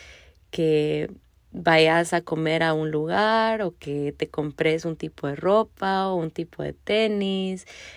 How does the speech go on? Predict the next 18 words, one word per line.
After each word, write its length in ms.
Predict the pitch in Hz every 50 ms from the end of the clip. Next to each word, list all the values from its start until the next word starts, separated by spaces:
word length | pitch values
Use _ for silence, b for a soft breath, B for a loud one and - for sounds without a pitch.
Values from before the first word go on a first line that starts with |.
| B B -
o 40 |
sea, 140 | - - 180
la, 200 | 175 175 - - -
la 160 | 170 165 165
próxima 580 | - - 359 427 427 - 339 240 196 156 147
vez 360 | 147 151 151 160 165 160 - -
que 420 | _ - - 151 147 143 - - _ _ _ - _ _ _ -
tomes 480 | 208 190 185 208 226 226 233 240 -
una 200 | 226 202 185 170
decisión 640 | 165 160 165 - - 165 - - 156 151 151 165 175
chiquita 640 | - - - - - 196 202 - - - - - -
o 120 | - 165 156
grande, 600 | 156 156 151 165 220 294 330 269 185 160 165 - - _
deja 280 | - 220 - - 269 247
de 120 | 233 220
pedir 340 | 214 - - 180 - - -
opiniones, 800 | - - - 185 170 - 170 - - - - - - - - _ _ _ _ - _ - _ _
tómala. 640 | - 220 214 214 208 185 165 - - - - -